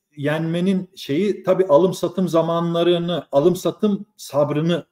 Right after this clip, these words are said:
e, beklememiz gerekiyor. Yani mesela çok iyi noktada, e, çok beğeniyorum şirketi, demin söylediğimiz şeyleri, e, ama pahalı kardeşim.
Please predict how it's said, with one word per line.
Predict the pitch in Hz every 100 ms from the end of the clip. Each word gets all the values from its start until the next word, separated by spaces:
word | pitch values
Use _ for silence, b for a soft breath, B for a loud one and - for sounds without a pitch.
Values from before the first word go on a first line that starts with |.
| _
e, | 110 110 104
beklememiz | 117 113 113 110 107 107
gerekiyor. | 110 101 135 147
Yani | 151 143
mesela | 156 131 135 127
çok | 180 -
iyi | 151 131
noktada, | 123 - 135 147 147 -
e, | 113 113 110 -
çok | 170 -
beğeniyorum | 113 127 143 175 147 117
şirketi, | - 107 - 98 135 147
demin | 131 123 123 123
söylediğimiz | - 117 113 110 120 120 b b b
şeyleri, | - 117 110 110 160 - _ _ _
e, | 117 110 113 -
ama | 175 170
pahalı | - 165 170 143 - _
kardeşim. | 117 104 101 -